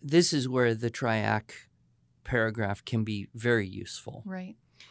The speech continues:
Speaker 1: And this also is where we require, essentially, the model requires
Speaker 2: Mm-hmm.
Speaker 1: that you have a thesis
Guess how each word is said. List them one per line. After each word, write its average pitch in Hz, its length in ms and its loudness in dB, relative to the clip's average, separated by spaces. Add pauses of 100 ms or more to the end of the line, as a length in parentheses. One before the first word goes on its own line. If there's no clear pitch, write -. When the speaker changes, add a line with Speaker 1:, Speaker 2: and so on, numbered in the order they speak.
(640)
Speaker 1:
And 127 520 6 (220)
this 151 380 4
also 131 760 4 (160)
is 120 220 0
where 120 320 2
we 113 360 -6 (540)
require, 120 920 2 (220)
essentially, 110 500 -4
the 120 120 4
model 120 580 6 (100)
requires 101 880 -6 (180)
Speaker 2:
Mm-hmm. 180 200 -6
Speaker 1:
that 120 180 0
you 123 80 0
have 110 220 2
a 107 80 -2
thesis - 800 -6